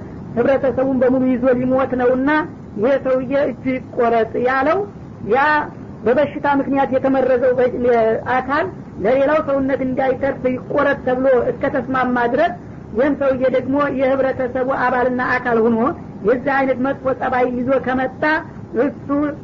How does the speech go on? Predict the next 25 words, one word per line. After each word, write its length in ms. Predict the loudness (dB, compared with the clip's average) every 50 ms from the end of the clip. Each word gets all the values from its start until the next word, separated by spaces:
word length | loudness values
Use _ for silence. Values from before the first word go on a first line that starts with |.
| -16 -16 -16 -12 -4
ተቆርጦ 480 | -2 -2 0 2 2 0 0 0 -2 0 0 0 2
ሌላው 300 | 2 2 4 4 2 2
መዳን 340 | 2 2 2 2 2 2 2
አለበት 520 | 2 0 2 2 0 0 2 2 0 2 2
ነው 100 | 0 0
የሚለው። 260 | 0 0 -2 -2 -6 -8 -4
ስለዚህ 440 | 0 2 2 2 2 2 0 -2 -2 0 0
ሎጂካዊ 480 | 2 2 2 0 -4 -2 0 0 0 0 0
መሆኑንም 460 | 0 0 2 2 2 2 0 -2 -2 0
በዚህ 340 | 0 0 0 0 -2 -4 -2
መልክ 260 | 0 0 -2 -2 0 0
መግለጥና 520 | 0 2 2 2 2 0 0 0 0 0 0 0 -2 -4 -8 -12 -14 -12 -8 -6 -2
ማስረዳት 680 | 0 0 0 0 0 0 0 0 0 0 0 0 0 0
ይቻላል። 460 | -4 -6 -2 0 2 2 2 0 -2 -4 -8 -12 -14 -14 -8 -2
ግን 160 | 0 2 2
ይህን 200 | 4 2 2 2
ሁሉ 200 | 2 2 2 2 2 2
ለማወቅ 420 | 2 2 4 4 4 4 2 0 0
ያልሹ 320 | 0 0 2 0 0 0 -2 -2 -2 -2 -4 -8 -12 -12 -8 -4
እና 140 | 0 0 2 2 2
ያልፈለጉ 640 | 2 2 2 0 0 -2 -2 0 0 0 0 2 0 0 0 -2 -4 -10 -14 -16 -12 -4
ዝም 160 | 0 0 2 2
ብለው 180 | 2 2 2 4
በጭፍንና 600 | 2 2 0 -2 -8 -4 -2 -2 0 0 2 2 2
በግርድፉ 480 | 2 2 2 2 0 0 -2 -4 0